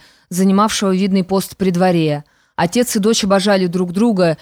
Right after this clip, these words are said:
и их крепкую дружбу не могли расстроить даже вмешательство и происки третьего лица,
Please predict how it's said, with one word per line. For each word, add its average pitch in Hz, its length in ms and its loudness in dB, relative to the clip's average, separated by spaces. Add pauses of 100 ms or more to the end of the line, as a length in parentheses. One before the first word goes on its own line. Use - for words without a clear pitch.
(260)
и 214 100 2
их 214 120 0
крепкую 208 460 2
дружбу 196 420 0
не 180 120 2
могли 185 300 0
расстроить 208 520 0
даже 190 260 0
вмешательство 190 640 -2
и 185 60 2
происки 202 460 -2
третьего 185 460 -2
лица, 185 500 -2